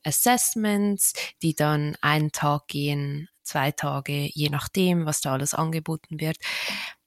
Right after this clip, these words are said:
Wie sieht das jetzt so in der Realität aus? Also abgesehen von Studienabgängen,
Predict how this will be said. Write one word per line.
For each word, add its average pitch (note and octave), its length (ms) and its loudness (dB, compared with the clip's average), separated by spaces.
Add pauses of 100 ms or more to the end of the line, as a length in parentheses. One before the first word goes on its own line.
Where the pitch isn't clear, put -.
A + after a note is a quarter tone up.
(460)
Wie G3 400 4
sieht A#3 340 2
das G#3 140 2
jetzt F3+ 200 2
so F3 80 2
in D#3+ 140 4
der D3+ 160 4
Realität C#3+ 840 0
aus? G2 280 0
Also D#3 260 2
abgesehen D3+ 760 0
von D3 600 0
Studienabgängen, E3 1300 2